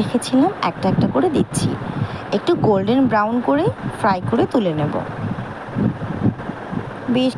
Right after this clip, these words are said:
কিছুটা সময় লাগবে, আর অবশ্যই কিন্তু medium to low হিট এটাকে করতে হবে, হাই ফ্লেমে করলে কিন্তু পুড়ে যাবে। আমি সাথে সাথে তুলতে গেছিলাম, তবু হয়নি।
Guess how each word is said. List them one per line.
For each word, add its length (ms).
কিছুটা 340
সময় 340
লাগবে, 260
আর 60
অবশ্যই 440
কিন্তু 180
medium 420
to 60
low 160
হিট 200
এটাকে 240
করতে 340
হবে, 240
হাই 200
ফ্লেমে 320
করলে 280
কিন্তু 220
পুড়ে 220
যাবে। 200
আমি 140
সাথে 300
সাথে 180
তুলতে 220
গেছিলাম, 440
তবু 200
হয়নি। 320